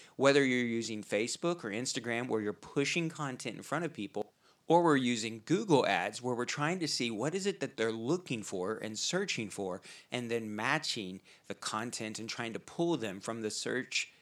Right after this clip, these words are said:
engine result page. So if we, though, are trying to push people with our content, people are gonna push back. So push marketing is we're getting content in front of people. We're trying to get them to think about it,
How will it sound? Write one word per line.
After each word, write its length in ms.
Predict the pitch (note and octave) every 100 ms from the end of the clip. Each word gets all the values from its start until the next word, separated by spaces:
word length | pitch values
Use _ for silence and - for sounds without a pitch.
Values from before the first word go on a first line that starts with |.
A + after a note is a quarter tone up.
| _ _ _ -
engine 460 | B2 A#2+ A2+ G#2+ A2+
result 560 | A2 A2 G#2+ G2 G2+ -
page. 540 | - E2 - - - - - - -
So 320 | - C#3+ C3+
if 220 | D3 C#3+ F3
we, 160 | C4
though, 380 | C4 D#3 D3 C#3+
are 220 | B2+ A2+
trying 340 | - C#3 B2+ A#2
to 60 |
push 540 | - - - D#3+ - -
people 320 | C#3+ C#3 A2+
with 160 | A2
our 100 | F#2
content, 800 | - - G3+ C#4 - - - - - _ _ _ -
people 240 | - D#3 C#3
are 60 |
gonna 200 | A#2 A2
push 320 | - G2+ - -
back. 420 | A2 - - - _ _ _ -
So 180 | - C3
push 540 | - - C4+ C4 - - _ -
marketing 600 | A2+ C#3 D#3+ C3 G2+ G#2+
is 180 | G#2+ -
we're 160 | A#2+
getting 300 | G2+ C#3+ C3
content 400 | - B2+ - -
in 60 | G2
front 200 | - G3
of 80 | F3
people. 320 | A2+ F#2 G2
We're 80 | A2+
trying 220 | - F3
to 60 |
get 200 | E3 D3
them 160 | C#3 A#2
to 60 | F#2+
think 520 | - - G#3+ B3+ -
about 400 | G#2+ F#2 C#2+ C#2
it, 180 | D2+